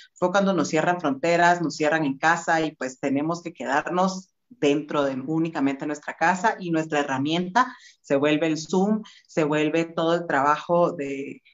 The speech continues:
llamadas y mucho, muchísimos cambios. Pues aquí es donde mi plan B o C pasa a ser el plan A, ya que las otras formas de ingreso que yo tenía, pues se vienen al suelo, se vienen abajo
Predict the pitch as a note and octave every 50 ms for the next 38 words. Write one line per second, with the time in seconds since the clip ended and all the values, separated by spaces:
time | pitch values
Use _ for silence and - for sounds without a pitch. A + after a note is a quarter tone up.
0 | _ _ - E3 D3+ D3 D#3+ F#3 G#3 A3 G#3+ G3+ G3 F#3+ F#3 F#3+ F#3+ F#3 F#3+ F3+
1 | E3 D#3+ D#3 D#3 D#3 D#3 _ _ _ _ - E3+ F3+ G#3+ G#3+ G3+ - A3+ G#3 -
2 | - G#3 A3+ B3 C#4 C4+ - - C#4 C4 C4 C4 A#3+ A3+ F3+ E3 - - D3 C3+
3 | B2+ B2 - - - - - _ _ _ - - - - - - _ _ _ _
4 | - F#3+ F#3+ F#3 F#3 F#3 F3 E3+ D#3+ D#3 - G3 A3 B3 D4 F4+ F#3+ F3+ E3 F3+
5 | F#3+ F#3+ F#3+ F#3 F3+ D#3+ D#3 D3+ D#3+ - - _ - - D#3 D#3 D3 D#3 D#3 E3
6 | E3 E3+ E3+ F3 E3+ E3+ E3 D#3+ D#3+ - _ _ _ _ _ _ _ _ _ _
7 | _ - C#3 C#3 E3 F#3 F#3+ F3+ D3+ C#3+ C3 - - F#3 F#3+ A3+ C#4 C4 - -
8 | _ _ - E3 E3+ E3+ F3+ E3+ - F3 E3+ E3 - - D3 D3 - D3+ C#3+ C#3+
9 | C#3 - D#3+ E3+ A3 C4 - - E3 - F3 F3 F3 G3 F#3+ E3+ D3 - - -
10 | D#3 D#3 E3+ E3+ F3 F3+ - E3 E3 E3 E3+ E3+ E3+ E3 D3+ C3+ C#3 C3+ D#3+ F3+
11 | F#3+ F3+ - F#3 - C#3+ C3+ D3 D3 D3 E3 D#3+ E3 F3+ F#3+ G#3 G3 G3 F3 D#3+
12 | E3 - C3+ C3+ D3 D3+ E3 E3+ F3 F3 - D3 B2+ C3 - - - E3 E3 E3
13 | E3 F3 F3 F3 D3 C3+ C#3+ D3 E3 E3 E3 - - C#3 C#3+ D3+ D#3 D#3+ - -
14 | F#3 - _